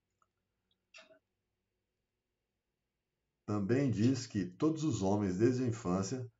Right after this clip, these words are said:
fazem mais mal do que bem, né? Então, mostrando que a gente tem uma tendência natural a fazer o mal. E que pra gente acabar com essa tendência, a gente precisa exercitar o bem.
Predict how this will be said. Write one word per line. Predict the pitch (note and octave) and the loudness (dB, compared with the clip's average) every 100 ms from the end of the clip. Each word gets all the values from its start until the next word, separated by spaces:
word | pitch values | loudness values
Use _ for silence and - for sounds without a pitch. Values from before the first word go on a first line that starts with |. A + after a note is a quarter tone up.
| _ | _
fazem | - G2+ F#2+ F#2 | 0 4 4 4
mais | F2+ A2 D#3+ A#2+ | 4 4 4 4
mal | F#2+ F#2 A2+ - - - | 6 6 6 0 -10 -12
do | G#2+ | -8
que | - C#3 | -2 0
bem, | F#2+ D#2 C#2+ - _ _ _ _ | 0 -4 -6 -18 _ _ _ _
né? | - C#2+ F2 - _ _ _ _ | -12 -10 -10 -16 _ _ _ _
Então, | E2+ F2+ F2 - - | -4 -2 -2 -6 -16
mostrando | A#2 D#2 F2 F#2+ G#2 G#2 | -8 -4 -2 -2 -2 -2
que | |
a | G#2 | -4
gente | - - | -4 -2
tem | C3+ E3+ | 2 2
uma | D#3+ C#3 | 2 0
tendência | C#3 A#2 F2 G2 C#3+ E3 - | 0 0 0 0 0 -2 -4
natural | A2 G#2 - F2+ E2 G#2 B2 A#2 - _ _ _ | -2 -2 -4 -2 2 4 2 -4 -12 _ _ _
a | E2+ E2+ | -12 -6
fazer | G2+ F#2 F2+ G2+ | -2 0 0 0
o | A#2 | 2
mal. | E2 - - _ _ _ F2+ | 2 0 -6 _ _ _ -10
E | |
que | F2+ | -6
pra | F2+ G#2+ | -2 0
gente | G2 A#2 - - - - | 0 0 -4 -12 -8 -2
acabar | G#2 B2 F#2+ B2 D3 | 0 2 6 6 6
com | G#2 | 0
essa | A2 | -4
tendência, | - A2 F#2 F#2+ A#2 | -4 -4 -2 -2 -4
a | |
gente | A#2 | -6
precisa | - G2+ G2 | -8 -6 -4
exercitar | G2 G#2 - C3 G#2+ F#2+ A#2+ - - _ | -2 -2 -2 -4 2 4 4 2 -14 _
o | D#3 | -8
bem. | F3 F2+ F2 | -4 -4 -4